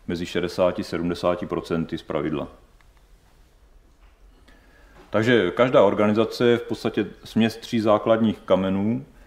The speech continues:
a jsou to lidé, procesy a technologie. U těch lidí samozřejmě záleží, jakou mají kvalifikaci, procesy, jak je máte nastavené,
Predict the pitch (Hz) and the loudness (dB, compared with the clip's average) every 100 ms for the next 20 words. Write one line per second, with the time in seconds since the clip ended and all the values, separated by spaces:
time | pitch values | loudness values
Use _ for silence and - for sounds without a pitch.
0 | - - - 110 - 104 92 95 101 107 | -20 -8 0 2 4 2 2 0 2 0
1 | 104 92 101 - 107 - - 95 104 113 | 0 -6 -6 -2 -2 -2 -6 -2 0 4
2 | 120 127 123 - _ _ - _ - _ | 4 4 -2 -12 _ _ -20 _ -20 _
3 | _ _ _ - - 104 107 104 95 98 | _ _ _ -20 -12 -4 -2 -2 -6 -4
4 | 98 95 98 92 90 90 95 - 101 87 | -2 0 0 2 2 0 -2 -2 -2 -2
5 | - 87 90 101 104 98 104 87 85 - | -2 -4 -4 -6 -4 -2 -4 -6 -8 -8
6 | - 101 95 - - _ 95 90 104 95 | -8 -4 -4 -6 -20 _ -2 0 0 2
7 | 95 87 80 - 104 98 101 104 | 0 0 -6 -2 -2 0 0 0